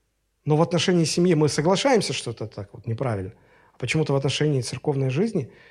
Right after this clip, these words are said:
нам кажется, что это нормально. Апостол Павел предсказывал, что в последнее время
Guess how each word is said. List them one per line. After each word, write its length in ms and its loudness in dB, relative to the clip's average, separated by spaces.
нам 160 -2
кажется, 320 -4
что 160 -6
это 80 -4
нормально. 500 0
Апостол 460 0
Павел 300 0
предсказывал, 680 0
что 180 -6
в 60 -8
последнее 500 0
время 400 0